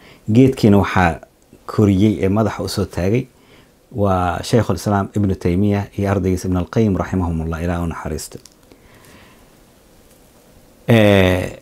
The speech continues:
laamihiisa waa Muhammad ibn Abdul Wahhab iyo raggii isaga ka farcamay. Waa Bin Baaz, ibn Uthaymin, Albani, Fawzani, waa laamihii.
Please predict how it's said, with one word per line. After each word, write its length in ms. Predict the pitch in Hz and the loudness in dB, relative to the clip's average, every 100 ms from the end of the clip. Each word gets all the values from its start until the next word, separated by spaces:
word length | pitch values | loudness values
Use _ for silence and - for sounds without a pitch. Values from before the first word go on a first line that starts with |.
| - | 2
laamihiisa 840 | 110 120 139 143 110 101 - - - _ _ _ _ _ _ _ _ _ _ _ _ _ _ _ _ _ _ _ _ _ _ - | 4 6 6 6 4 4 2 -6 -12 _ _ _ _ _ _ _ _ _ _ _ _ _ _ _ _ _ _ _ _ _ _ 2
waa 440 | 123 107 104 - - _ | 4 6 4 2 -4 _
Muhammad 480 | 110 101 - 135 104 | -2 0 4 4 4
ibn 160 | 92 95 | 2 2
Abdul 280 | 87 90 95 | 2 4 4
Wahhab 360 | 87 104 151 - _ _ _ _ _ - | 2 0 -2 -2 _ _ _ _ _ 0
iyo 160 | 117 | 2
raggii 320 | 123 110 107 | 4 2 -2
isaga 340 | 92 - 120 95 | -4 0 2 2
ka 120 | 101 | 0
farcamay. 460 | - 82 73 78 71 _ _ _ _ - | -4 -6 -6 -8 -10 _ _ _ _ -2
Waa 180 | 117 | 0
Bin 220 | 90 85 85 | 2 0 0
Baaz, 380 | 98 131 131 - _ | 0 0 -4 -12 _
ibn 180 | 110 95 | 0 0
Uthaymin, 680 | 95 78 - 80 82 123 139 - _ | -2 -4 -6 -4 0 0 0 -6 _
Albani, 520 | 87 80 107 123 131 - - | -4 0 2 2 2 -2 -12
Fawzani, 680 | - 90 90 101 120 123 135 - _ _ _ _ _ _ _ _ - | -2 0 2 4 4 2 -2 -10 _ _ _ _ _ _ _ _ 0
waa 160 | 101 | 4
laamihii. 460 | 95 92 92 73 | 4 4 2 -2